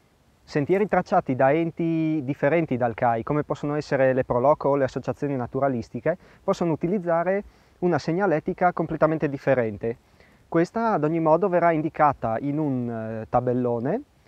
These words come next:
informativo all'inizio dell'itinerario. Io per oggi ti ho detto tutto. Spero che queste indicazioni ti possano essere d'aiuto per le tue escursioni future. Se, eh, sei interessato nell'argomento e vuoi approfondire ancora di più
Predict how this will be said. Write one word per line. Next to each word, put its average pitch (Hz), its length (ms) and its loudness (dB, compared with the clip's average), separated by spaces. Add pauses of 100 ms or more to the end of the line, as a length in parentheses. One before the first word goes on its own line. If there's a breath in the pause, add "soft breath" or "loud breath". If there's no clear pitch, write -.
(160)
informativo 175 680 2
all'inizio 180 600 4
dell'itinerario. 120 840 -2 (1400)
Io 170 160 6
per 160 140 6
oggi 175 180 4
ti 180 100 0
ho 170 40 6
detto 160 260 2
tutto. 110 360 -6 (280)
Spero 143 320 4
che 151 180 2
queste 151 240 -2
indicazioni 156 640 0
ti 165 100 -4
possano 151 420 -2
essere 135 360 0
d'aiuto 143 520 0 (180 soft breath)
per 160 120 2
le 160 120 4
tue 165 160 2
escursioni 147 460 -2
future. 107 500 -6 (520 soft breath)
Se, 139 580 4
eh, 131 40 0
sei 151 160 -2
interessato 147 480 2
nell'argomento 135 600 2
e 170 40 4
vuoi 160 200 6
approfondire 139 600 2
ancora 135 280 2
di 117 100 -4
più 139 280 0